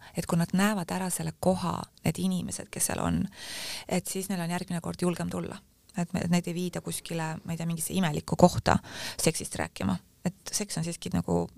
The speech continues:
noh, üks tegevusi, eks ole. Et, et alguses me räägime ju ikkagi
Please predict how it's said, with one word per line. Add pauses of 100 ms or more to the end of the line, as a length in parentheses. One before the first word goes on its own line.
(100)
noh, (220)
üks
tegevusi,
eks
ole. (680)
Et,
et
alguses
me
räägime
ju
ikkagi